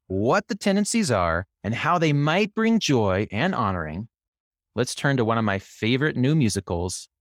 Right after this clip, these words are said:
the Disney film Encanto.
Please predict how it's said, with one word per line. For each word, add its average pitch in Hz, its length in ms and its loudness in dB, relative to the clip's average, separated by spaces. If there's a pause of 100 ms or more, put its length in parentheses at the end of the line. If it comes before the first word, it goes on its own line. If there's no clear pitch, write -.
(480)
the 101 100 0
Disney 127 380 2
film 95 560 -2 (480)
Encanto. 95 680 -2